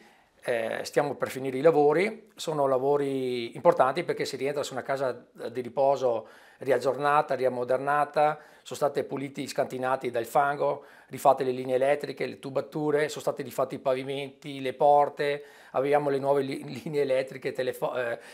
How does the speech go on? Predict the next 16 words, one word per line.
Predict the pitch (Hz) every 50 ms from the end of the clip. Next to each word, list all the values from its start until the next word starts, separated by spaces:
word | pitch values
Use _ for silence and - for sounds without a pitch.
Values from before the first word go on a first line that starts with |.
| - -
le | - - 139
linee | 143 151 151 147 143 139 131
telefoniche, | - 147 143 147 147 170 160 147 151 151 151 147 147 - 147
le | 143 139
linee | 135 135 143 139
wifi, | 131 139 156 - - 131 127 139
quindi | 139 165 151 127
si | - - 131
rientra, | 120 123 127 131 131 - 147 135 131 127 123 - - - _ _ _
abbiamo | - 214 170 170 147
anche | 143 143 143
cambiato | - 131 123 135 127 135
i | 139
tre | - 127 131
ascensori, | 131 127 - 123 - - 143 135 139 139 135
quindi | - 151 151 147 131 123 117 -